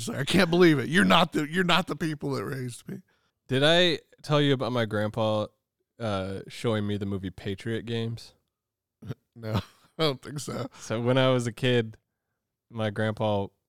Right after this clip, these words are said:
Speaker 2: was really into, well, my, I think, I mean, he still is, but he, at the time, he's really into, um, Tom Clancy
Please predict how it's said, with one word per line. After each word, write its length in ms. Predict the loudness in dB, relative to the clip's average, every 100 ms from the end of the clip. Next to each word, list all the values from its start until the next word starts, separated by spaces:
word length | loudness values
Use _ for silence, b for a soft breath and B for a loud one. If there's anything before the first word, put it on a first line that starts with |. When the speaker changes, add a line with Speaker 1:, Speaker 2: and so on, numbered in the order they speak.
| _ -16 -6
Speaker 2:
was 200 | -6 -2
really 280 | -2 -2
into, 240 | -4 -6 -8
well, 160 | -6
my, 160 | -6 -8 -10
I 40 |
think, 200 | -12 -14 _ -14
I 40 |
mean, 100 | -10
he 60 | -10
still 220 | -8 -8
is, 140 | -8 -10
but 160 | -14 -14 _ _ _
he, 100 | -6 -4
at 100 | -4
the 60 |
time, 280 | -2 0 0
he's 120 | -2 0
really 220 | 0 0
into, 460 | -4 -6 -6 -6 -8
um, 360 | -12 -12 -14 -18 _ _ _ _ -20 -14
Tom 180 | -6 -6
Clancy 400 | -4 -8 -10 -12